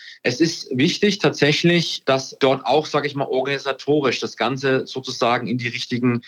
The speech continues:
Bahnen gelenkt wird. Ja? Also man muss schon dafür sorgen, dass es einen Prozess gibt, wo man sagt, wie sieht denn das jetzt aus? Also, äh, ich habe jetzt hier die Anforderungen,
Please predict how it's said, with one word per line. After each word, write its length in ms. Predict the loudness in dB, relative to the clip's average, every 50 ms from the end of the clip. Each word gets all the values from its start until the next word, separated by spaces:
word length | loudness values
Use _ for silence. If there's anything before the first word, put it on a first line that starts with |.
| -12 -20 _ _
Bahnen 400 | 0 2 4 4 4 2 2 0
gelenkt 500 | 0 0 0 2 2 0 -2 -4 -4 -4
wird. 220 | -4 -4 -2 -2
Ja? 160 | 0 0 2 2
Also 200 | 2 0 0 0
man 80 | 2
muss 140 | 0 0 0
schon 260 | 0 0 2 2 2
dafür 220 | 2 2 0 -2 -2
sorgen, 360 | 0 2 2 2 2 2 0
dass 140 | -2 -4 -6
es 100 | -8 -8
einen 100 | -8 -6
Prozess 440 | -6 -8 -2 0 0 0 0 0
gibt, 200 | 0 -2 -2 0
wo 40 | 0
man 160 | 0 0 2
sagt, 280 | 2 0 0 0 -4 -10 -20 -20 -20 -20 -20 -20 -16 _
wie 80 | -2 -2
sieht 220 | 0 0 0 2
denn 120 | 2 4 4
das 120 | 2 2
jetzt 180 | 0 0 0 0
aus? 360 | 2 4 4 4 4 2 0
Also, 500 | 0 0 0 2 4 4 4 4 4 2
äh, 240 | 0 0 -2 -2 -2 -6 -12 _ _ _ -14 -8
ich 100 | -4 -4
habe 160 | -2 -2 -4
jetzt 80 | -4 -2
hier 80 | -2
die 100 | -2 0
Anforderungen, 800 | 0 0 0 0 0 0 2 4 4 4 4 2 2 0 0 -4